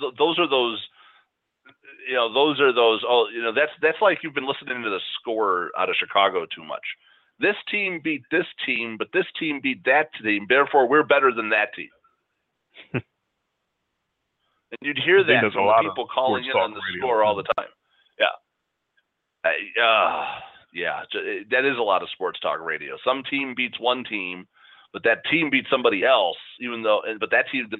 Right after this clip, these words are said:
Speaker 1: the, the second team might have beaten a better team, but we beat them, and they beat the best team, so therefore we're the best team in the league.
Speaker 2: Why
Speaker 1: <sighs>
Speaker 2: isn't
Speaker 1: No, I
Speaker 2: anyone
Speaker 1: just
Speaker 2: talking about this? Why does, yeah.
Speaker 1: I, I just looked at what I
Speaker 2: Remember
Speaker 1: see,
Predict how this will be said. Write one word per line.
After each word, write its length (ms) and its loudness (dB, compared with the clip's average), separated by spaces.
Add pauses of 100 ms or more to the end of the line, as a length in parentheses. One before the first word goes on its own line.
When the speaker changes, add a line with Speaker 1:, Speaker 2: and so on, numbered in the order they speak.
Speaker 1:
the, 180 -6
the 220 -6
second 320 -2
team 160 -8
might 140 2
have 100 -8
beaten 240 -10
a 80 -6 (100)
better 340 4 (100)
team, 240 -10
but 120 -8
we 140 -4
beat 200 -6 (240)
them, 300 2
and 80 -8
they 140 2
beat 180 -8
the 140 -2
best 280 0
team, 220 -10
so 120 -6
therefore 400 4
we're 120 4
the 60 -4
best 240 0
team 160 -6
in 60 -12
the 100 -4
league. 800 -8 (880)
Speaker 2:
Why 300 6
Speaker 1:
<sighs> 180 10
Speaker 2:
isn't 160 4
Speaker 1:
No, 80 10
I 240 8
Speaker 2:
anyone 160 4
Speaker 1:
just 120 0
Speaker 2:
talking 440 6
about 460 4
this? 320 0 (120)
Why 460 2
does, 340 -4
yeah. 300 -6 (1000)
Speaker 1:
I, 460 0
I 20 0
just 260 -4
looked 240 -2
at 100 0
what 120 6
I 100 6
Speaker 2:
Remember 180 -10
Speaker 1:
see, 260 -8